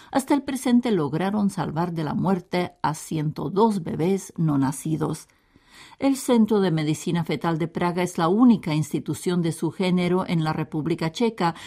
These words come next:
que se especializa en el servicio integral materno perinatal. Los médicos realizan tratamientos y operaciones a gemelos idénticos no nacidos en especial,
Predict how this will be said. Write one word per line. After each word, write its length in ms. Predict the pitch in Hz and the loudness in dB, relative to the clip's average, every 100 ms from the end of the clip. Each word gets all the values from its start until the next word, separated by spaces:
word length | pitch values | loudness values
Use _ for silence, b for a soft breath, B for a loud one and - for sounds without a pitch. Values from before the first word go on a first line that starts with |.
| B | B
que 120 | - 269 | -6 -2
se 140 | 277 | -2
especializa 840 | - 208 202 170 165 165 165 156 | -2 -4 -2 -2 0 0 -2 -4
en 80 | 151 | -2
el 100 | 147 | -4
servicio 540 | - 147 156 - 156 | -4 -4 -4 -4 -4
integral 600 | 139 156 156 135 185 185 | -2 -2 -2 0 2 2
materno 680 | 151 143 - 147 151 151 160 - | 0 -2 -4 -4 -2 -2 -2 -4
perinatal. 760 | 147 147 147 - 151 143 196 B B B B B - | -4 -2 -2 -2 -2 -2 -4 B B B B B 2
Los 200 | 226 226 | 4 6
médicos 500 | 196 175 175 202 190 | 4 4 2 2 2
realizan 560 | 170 147 160 185 160 | 0 0 0 0 0
tratamientos 760 | 151 156 147 156 160 151 165 165 | 0 -2 -2 0 0 0 -2 -2
y 60 | |
operaciones 800 | 143 - 147 156 - 160 160 160 | -2 -2 -4 -4 -2 0 0 -2
a 60 | 160 | -6
gemelos 580 | - 165 160 151 156 190 | -4 -2 0 0 -2 -2
idénticos 720 | 165 185 180 170 - 175 190 | 0 2 2 0 0 0 0
no 160 | 165 151 | 0 0
nacidos 640 | 139 139 202 190 151 - | -2 -2 0 2 0 -2
en 100 | 147 | -4
especial, 600 | 147 - 156 - 196 175 | -4 -4 -6 0 0 0